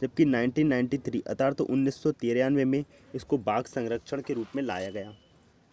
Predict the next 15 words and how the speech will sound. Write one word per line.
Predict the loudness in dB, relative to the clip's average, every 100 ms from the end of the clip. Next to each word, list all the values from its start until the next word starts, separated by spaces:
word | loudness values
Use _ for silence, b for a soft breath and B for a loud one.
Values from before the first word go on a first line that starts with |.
| _ _ _ _ _ -20 _
Clear | -4 2 4
हुआ? | 4 0 -4 -20 -20 -20 -20 -2
देखिए, | 0 2 0 -2 -6 -20 -12
यूनेस्को | 0 4 6 4 4
ने | 4 4
किया | 6 6
है, | 6
तो | 6
यूनेस्को | 4 4 4 2 0
का | 2 0
पूरा | 0 2 4
नाम | 4 4
है |
यूनाइटेड | 4 4 2 2 4 6
नेशंस | 4 2 0 -2